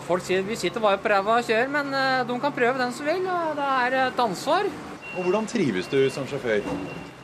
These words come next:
Speaker 1: Jeg trives bra. Jeg har kjørt lastebil snart i tredve år, og vil si at jeg liker jobben min, da. Fritt og fint, og selv om det er dritt der ute nå, så <laughs> det er fine dager, for å si det sånn.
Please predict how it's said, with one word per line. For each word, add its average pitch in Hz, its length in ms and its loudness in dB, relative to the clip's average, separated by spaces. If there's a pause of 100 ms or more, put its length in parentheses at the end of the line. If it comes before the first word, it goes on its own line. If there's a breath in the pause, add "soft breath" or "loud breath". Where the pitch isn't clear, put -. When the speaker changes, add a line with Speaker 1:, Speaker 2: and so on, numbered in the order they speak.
(200)
Speaker 1:
Jeg 143 180 -2
trives 147 240 -2
bra. 165 160 0
Jeg 285 80 0
har 240 240 0
kjørt 208 260 -2
lastebil 202 300 -2
snart 185 220 -2
i 190 60 -8
tredve 185 300 0
år, 214 220 2
og 202 760 0 (320)
vil 185 140 -2
si - 80 0
at 170 120 0
jeg 190 100 0
liker 143 280 0
jobben 180 140 0
min, 294 180 -2
da. 370 120 -2 (580)
Fritt 214 320 -2
og 220 60 -2
fint, 220 260 -2
og 233 80 -2
selv 202 160 2
om 196 80 -2
det 214 60 6
er 202 80 0
dritt 190 160 -4
der 208 180 4
ute 208 160 -6
nå, 196 80 4 (140)
så 233 140 2 (200)
<laughs> 180 80 -8
det - 1040 -2
er 226 80 2
fine 214 240 0
dager, 226 240 4
for 240 60 2
å 254 80 -4
si 254 80 4
det 254 100 2
sånn. 339 220 0